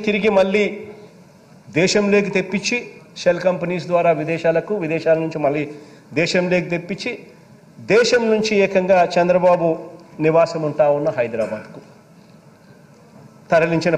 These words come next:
పరిస్థితులు అధ్యక్ష. అధ్యక్ష, చంద్రబాబు గారు, ఆయన మనుషులు అధ్యక్ష, ఒక పద్ధతి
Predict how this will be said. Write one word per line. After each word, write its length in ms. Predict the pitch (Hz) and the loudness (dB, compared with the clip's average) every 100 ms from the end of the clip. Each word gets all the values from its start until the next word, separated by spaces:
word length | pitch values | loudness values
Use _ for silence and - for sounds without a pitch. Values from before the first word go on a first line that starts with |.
| 147 | 0
పరిస్థితులు 360 | 127 - 110 101 | -2 -6 -10 -10
అధ్యక్ష. 240 | 98 - - - - _ _ - - - - - - - - - - | -12 -16 -18 -20 -20 _ _ -20 -20 -20 -20 -20 -20 -20 -20 -8 0
అధ్యక్ష, 220 | 208 208 233 208 - - - - - - - - - - - | 0 4 6 4 0 -12 -14 -16 -18 -20 -20 -20 -20 -8 2
చంద్రబాబు 460 | 208 247 247 240 220 233 | 4 4 4 2 4 4
గారు, 200 | 233 240 | 6 6
ఆయన 140 | 214 202 175 | 6 6 4
మనుషులు 320 | 185 208 208 185 | 2 2 4 4
అధ్యక్ష, 240 | 190 - 226 208 | 2 0 0 2
ఒక 100 | 185 165 | 2 2
పద్ధతి 320 | 165 208 | 2 0